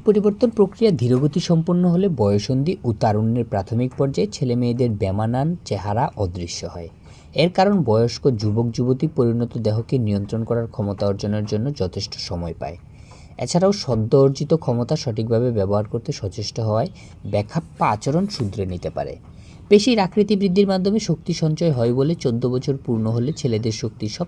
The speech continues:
থেকে বেশি বৃদ্ধি পায়। মেয়েরাও একই বয়সে শক্তি অর্জন করে, কিন্তু তারপরে ছেলেদের চেয়ে পিছিয়ে পড়ে। শক্তির অভাবের চেয়ে আগ্রহ ও মনোভাবের পরিবর্তন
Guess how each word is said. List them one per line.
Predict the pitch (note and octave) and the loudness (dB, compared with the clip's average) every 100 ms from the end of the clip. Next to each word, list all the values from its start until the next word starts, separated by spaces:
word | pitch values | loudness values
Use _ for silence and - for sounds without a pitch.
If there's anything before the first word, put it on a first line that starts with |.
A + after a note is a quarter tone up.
| - | -6
থেকে | G3 G3 | 0 0
বেশি | B2+ F#2+ F#2+ | 0 -4 -4
বৃদ্ধি | F#2 F2+ - | -8 -8 -10
পায়। | - - - - - - - - | -10 -12 -14 -20 -20 -20 -10 0
মেয়েরাও | D3+ G3 A3+ B3 | 4 6 6 4
একই | D#3 - D#3+ D#3 | 0 2 4 6
বয়সে | D#3+ D#3 | 4 4
শক্তি | G#3 C#3 - A2 | 0 -2 -2 -2
অর্জন | G2+ F2+ F#2 | -2 -2 -8
করে, | F2 - - | -8 -10 -8
কিন্তু | - B2+ A#2+ | -6 -4 -2
তারপরে | A2 A#2 D3 F3 G3+ | 0 0 0 0 0
ছেলেদের | - B2+ B2 B2+ | 0 0 2 -2
চেয়ে | - G#2+ | 0 -2
পিছিয়ে | G2+ G2+ F#2+ F2 | -2 -4 -6 -4
পড়ে। | E2 - - - - - - - - - - - - - - - | -6 -8 -12 -18 -18 -16 -14 -14 -14 -16 -16 -16 -16 -16 -16 -14
শক্তির | - G#3+ G#3 - A#3 | 4 4 4 2 6
অভাবের | F#3+ G#3 G#3 A3+ | 8 6 6 4
চেয়ে | - B3 - | 4 -2 2
আগ্রহ | D3 D3 D#3 F3+ A3 - | 2 4 4 4 0 0
ও | D3 C#3+ | 2 4
মনোভাবের | B2 B2 D3 - E3+ F#3 | 4 2 2 0 0 2
পরিবর্তন | F#3 F3 E3+ E3+ E3 | 4 4 6 4 2